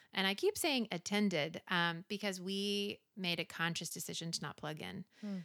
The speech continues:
Speaker 1: And, um, I made a conscious decision to not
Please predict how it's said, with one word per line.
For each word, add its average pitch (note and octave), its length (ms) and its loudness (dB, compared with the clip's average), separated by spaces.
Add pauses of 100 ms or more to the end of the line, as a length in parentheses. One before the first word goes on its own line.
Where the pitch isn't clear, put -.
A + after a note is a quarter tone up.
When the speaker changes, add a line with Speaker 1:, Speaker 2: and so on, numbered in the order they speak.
(240)
Speaker 1:
And, F3+ 640 2 (180)
um, E3+ 580 0 (360)
I F3 60 2
made E3+ 220 0
a - 40 -4
conscious E3+ 400 -4
decision E3 480 -6
to F3 140 -8
not D#3+ 320 -2